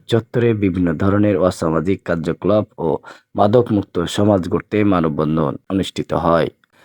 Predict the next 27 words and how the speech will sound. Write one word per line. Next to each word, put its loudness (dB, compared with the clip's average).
স্টেশন 0
পাড়া 4
ঐক্য 0
পরিষদের 2
আহ্বায়ক 2
ও 4
ব্যবসায়ী 2
খাদেমুল 2
ইসলামের -2
সভাপতিত্বে -2
স্বাগত -4
বক্তব্য -4
রাখেন 2
স্টেশন 0
পাড়া 4
ঐক্য -8
পরিষদের 0
সদস্য -2
সচিব -4
জাহিদ 2
হাসান -4
মুক্তা, -2
উপজেলা 4
দুর্নীতি 2
প্রতিরোধ -2
কমিটির 0
সম্পাদক 2